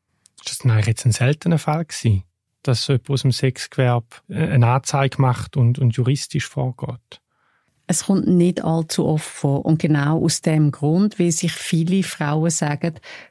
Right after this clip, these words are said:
Speaker 2: dass sie keine Chance haben, dass sie von Anfang an befürchten, dass man ihnen nicht glaubt. Weil sie einen Beruf ausüben, der bis heute stigmatisiert ist,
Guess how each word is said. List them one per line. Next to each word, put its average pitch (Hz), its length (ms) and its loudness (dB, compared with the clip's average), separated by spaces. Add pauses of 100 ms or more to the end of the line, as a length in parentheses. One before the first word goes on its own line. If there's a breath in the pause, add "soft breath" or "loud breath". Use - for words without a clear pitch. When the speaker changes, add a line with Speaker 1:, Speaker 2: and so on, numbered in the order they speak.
Speaker 2:
dass - 180 0
sie 160 100 0
keine - 200 -2
Chance 190 520 0
haben, 185 460 2
dass 156 240 -4
sie 165 140 -2
von - 160 -2
Anfang 170 380 0
an 165 180 2
befürchten, 160 580 0
dass 156 160 0
man 160 160 2
ihnen 156 460 2 (100)
nicht 151 380 0
glaubt. 131 600 -2
Weil 170 160 2
sie 165 220 2
einen 160 140 2
Beruf 180 600 0
ausüben, 190 720 0
der 165 460 0
bis 160 300 -2
heute 180 380 -2
stigmatisiert 170 1160 0
ist, 214 260 0